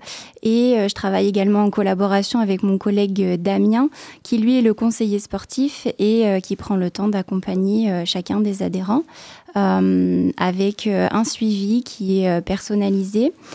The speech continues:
Euh, c'est-à-dire que quand on est inscrit chez l'Ancien, on commence par un premier bilan, un échange sur les antécédents sportifs, les antécédents médicaux. Euh, on a, euh, une pesée sur la balance impédance mètre qui est proposée. On est vraiment sur un concept où on, on pousse, euh,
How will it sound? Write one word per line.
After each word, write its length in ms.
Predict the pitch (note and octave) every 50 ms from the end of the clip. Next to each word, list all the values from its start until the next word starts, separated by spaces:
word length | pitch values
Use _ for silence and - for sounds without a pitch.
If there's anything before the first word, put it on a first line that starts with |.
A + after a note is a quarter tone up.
| - - - - _ - -
Euh, 160 | F#3+ F#3+ F#3+
c'est-à-dire 540 | F#3+ - G3 F#3 - F3 E3+ F3+ G3 G#3 -
que 80 | - F#3+
quand 320 | - - F3+ F#3 - -
on 160 | G3+ G3+ G3
est 100 | F#3+ F#3
inscrit 300 | F#3 F#3 F#3 - - G3+
chez 220 | G3 - - F#3 F3
l'Ancien, 420 | E3+ E3 F3 - - G3 G#3 G#3+
on 140 | G#3+ G#3 F#3+
commence 360 | - F#3+ F3 F3+ F#3+ G3+ -
par 200 | - G3 F3+ F3
un 100 | E3+ E3+
premier 360 | - - - G#3+ G#3+ G#3+ G#3+
bilan, 380 | G#3 G#3 A3 A3 G#3+ G#3+ A#3 A#3+
un 160 | A3 G3 F#3+
échange 420 | F#3+ F#3 F#3+ - - G3+ G3 G3+ -
sur 200 | - - G3+ F#3
les 200 | F3+ F3+ F#3 F#3+
antécédents 520 | F3+ F3 - F#3 F3+ - F#3+ F#3 F#3+ F3
sportifs, 640 | F3+ - - F#3+ G3+ - _ - C4+ C4 C4 - -
les 180 | G#3 F#3 G3
antécédents 520 | F#3+ F3+ F3 F#3 F3+ - G3 F#3 F#3 F#3 F#3+
médicaux. 600 | F#3+ G3 G#3+ A3 A3 A#3+ A#3 - - B3 C#4+ - - _ - - - - - - - - - -
Euh, 720 | A3 G#3+ G#3 G#3 G3+ G3+ G3 F#3+ F#3+ F#3 F#3+ F#3+ F#3 F#3 - -
on 240 | G3+ G3 F#3+ G3 G3
a, 320 | F#3+ F#3+ G3 G3+ G3 F#3+
euh, 120 | F3+ F3 F3+
une 180 | F3+ F3+ F#3
pesée 280 | - - G3 F#3+ G3 G3
sur 140 | - - F#3+
la 80 | F#3
balance 300 | F3+ F#3 F#3 F#3 - -
impédance 420 | F#3+ F#3 G3+ F#3+ G3+ F#3 F#3 - -
mètre 180 | F#3+ F3+ -
qui 100 | - -
est 40 | -
proposée. 800 | - - - G3+ - A#3+ B3 A#3 A#3 B3+ B3+ B3+ B3+ B3+ B3+ A#3+
On 200 | A3 G#3 G3+ G3+
est 120 | F#3+ F#3
vraiment 320 | G3+ G3+ G#3 G#3+ A#3 B3
sur 240 | B3 - - A3 G3+
un 100 | G3 G3
concept 480 | F#3 - G3+ G3 - B3 B3 B3 - -
où 40 | G#3+
on, 200 | G3 F#3+ F#3 -
on 200 | G3 F#3+ F#3+ F#3
pousse, 400 | - - - C#4 C4+ - - -
euh, 160 | G#3+ G3 F#3